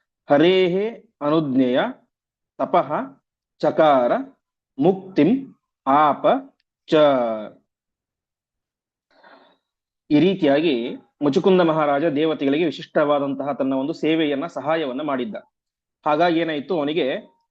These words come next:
ಸುರಪ್ರಸಾದತಃ, ದೇವತೆಗಳ ಅನುಗ್ರಹದಿಂದಾಗಿ ಅಕ್ಷಯಂ ಪುಣ್ಯಮಾಪ್ತಾನ್, ವಿಶಿಷ್ಟವಾದಂತಹ ಅನಂತ ಪುಣ್ಯವನ್ನ ಅವನು ಸಂಪಾದನೆ ಮಾಡ್ಕೊಂಡಿದ್ದ ಅಂತೆ. ದೇವತೆಗಳಿಗೆ ತಾನು ಯುದ್ಧದಲ್ಲಿ ಹೋಗಿ ಸಹಾಯವನ್ನು ಮಾಡಿ ದಾನವರ ಸಂಹಾರ ಮಾಡಿದ್ದ. ಹಾಗಾಗಿ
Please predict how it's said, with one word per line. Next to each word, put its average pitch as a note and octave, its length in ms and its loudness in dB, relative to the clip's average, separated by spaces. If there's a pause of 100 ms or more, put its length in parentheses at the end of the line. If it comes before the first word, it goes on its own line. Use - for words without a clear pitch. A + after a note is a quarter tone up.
(220)
ಸುರಪ್ರಸಾದತಃ, E3+ 1160 -2 (380)
ದೇವತೆಗಳ F#3 460 4
ಅನುಗ್ರಹದಿಂದಾಗಿ D#3+ 1000 -2 (340)
ಅಕ್ಷಯಂ A3+ 680 0
ಪುಣ್ಯಮಾಪ್ತಾನ್, F3+ 680 0
ವಿಶಿಷ್ಟವಾದಂತಹ D3+ 1200 -4
ಅನಂತ G3+ 440 0
ಪುಣ್ಯವನ್ನ F3 460 0
ಅವನು E3 200 -4
ಸಂಪಾದನೆ D3+ 400 -2
ಮಾಡ್ಕೊಂಡಿದ್ದ B2+ 440 -6
ಅಂತೆ. A2 340 -12 (580)
ದೇವತೆಗಳಿಗೆ D3 640 2
ತಾನು D3 260 2
ಯುದ್ಧದಲ್ಲಿ D3+ 400 0
ಹೋಗಿ D3+ 460 -4 (200)
ಸಹಾಯವನ್ನು D3+ 500 -2
ಮಾಡಿ D3+ 440 -8 (300)
ದಾನವರ D#3 320 0
ಸಂಹಾರ F3 420 -2
ಮಾಡಿದ್ದ. D3+ 320 -4
ಹಾಗಾಗಿ E3 720 -6